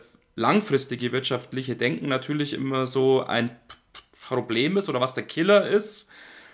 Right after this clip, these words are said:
ähm, sind natürlich Regeln oder Regulierungen, vielleicht auch Gesetze, die, die sich von heute auf morgen,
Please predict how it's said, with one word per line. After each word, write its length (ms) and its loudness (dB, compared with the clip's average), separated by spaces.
ähm, 400 0
sind 460 -2
natürlich 560 0
Regeln 680 0
oder 440 0
Regulierungen, 1120 -2
vielleicht 300 2
auch 160 -8
Gesetze, 720 0
die, 260 -20
die 100 -2
sich 180 -2
von 160 0
heute 280 4
auf 140 0
morgen, 640 0